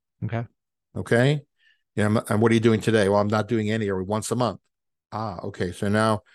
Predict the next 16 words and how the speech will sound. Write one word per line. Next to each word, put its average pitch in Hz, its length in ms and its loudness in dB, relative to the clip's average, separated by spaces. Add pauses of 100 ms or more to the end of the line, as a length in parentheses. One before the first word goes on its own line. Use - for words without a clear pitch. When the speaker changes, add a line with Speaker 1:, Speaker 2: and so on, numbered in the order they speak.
(240)
Speaker 2:
we 104 80 -4
go 110 160 4
from 101 240 -2
once 117 220 0
a 117 40 0
month 113 320 -4
to 104 400 -6
eight 107 200 -2
times 101 340 -6
a 101 80 -4
month 90 260 -10
or 98 60 -6
nine 98 240 0
times 107 260 -6
a 104 60 -6
month. - 240 -10